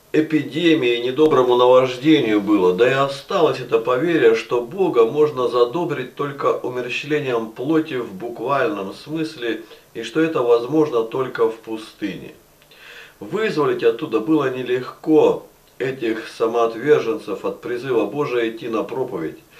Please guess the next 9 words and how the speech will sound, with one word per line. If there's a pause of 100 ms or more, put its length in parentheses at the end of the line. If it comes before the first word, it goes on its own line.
(300)
но
иногда
их
Бог
выковыривал
оттуда, (600)
и
эти
затворники